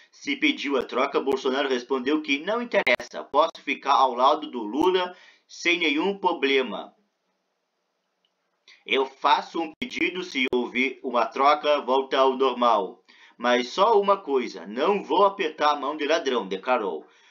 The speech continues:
O presidente estendeu as críticas ao principal adversário, líder das pesquisas de intenção de voto. "Tem um cara que saiu como o presidente mais corrupto da história do Brasil. Poderia ter botado o Brasil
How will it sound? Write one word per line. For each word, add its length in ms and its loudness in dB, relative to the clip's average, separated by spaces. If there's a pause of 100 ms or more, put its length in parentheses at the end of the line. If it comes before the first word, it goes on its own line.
(180)
O 260 -10
presidente 540 0
estendeu 460 -2
as 100 -4
críticas 640 -2
ao 160 2
principal 400 -2
adversário, 640 0
líder 240 -6
das 200 -4
pesquisas 560 -8
de 80 -2
intenção 460 -4
de 80 -2
voto. 560 -2 (320)
"Tem 240 2
um 80 -6
cara 380 0
que 180 -8
saiu 460 0
como 500 0
o 80 -4
presidente 640 -2
mais 340 -2
corrupto 640 0
da 120 0
história 320 -2
do 80 -2
Brasil. 520 -4 (460)
Poderia 500 2
ter 180 6
botado 640 2
o 120 -4
Brasil 500 0